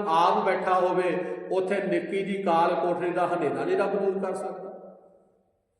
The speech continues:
ਪਤਾ ਨਹੀਂ ਕਿੰਨੇ ਕੁ ਪ੍ਰਹਿਲਾਦ ਨੂੰ ਰੱਬ ਨੇ ਕੌਤਕ ਦਿਖਾਏ ਹੋਣਗੇ। ਇਸ ਕਰਕੇ ਗੁਰੂ ਗ੍ਰੰਥ ਸਾਹਿਬ ਦੇ ਵਿੱਚ ਲਿਖਿਆ ਗਿਆ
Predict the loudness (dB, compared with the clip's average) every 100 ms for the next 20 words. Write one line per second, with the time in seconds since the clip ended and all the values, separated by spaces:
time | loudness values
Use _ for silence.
0 | _ -6 -2 0 2 2 2 0 0 0
1 | 0 2 4 4 4 2 2 2 0 0
2 | 0 0 0 -2 -2 -2 -2 -4 -4 -8
3 | -6 -6 0 0 2 2 2 2 2 2
4 | 0 0 0 0 0 -2 -4 0 0 0
5 | -4